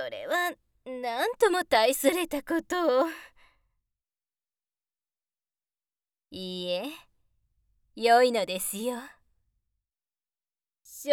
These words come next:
々驚きましたが、その願い、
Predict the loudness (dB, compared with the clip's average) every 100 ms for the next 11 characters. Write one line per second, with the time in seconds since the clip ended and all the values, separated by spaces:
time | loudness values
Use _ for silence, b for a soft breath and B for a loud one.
0 | 6 6 -2 -8 -4 -2 0 0 -2 _
1 | -2 2 4 6 4 2 -2 -2 -2 -2
2 | -2 -2 -2 -2 -4 -12 _ _ _ _
3 | _ _ _ -12 -6 -4 -4 -2 -2 -2
4 | -2 -4 -6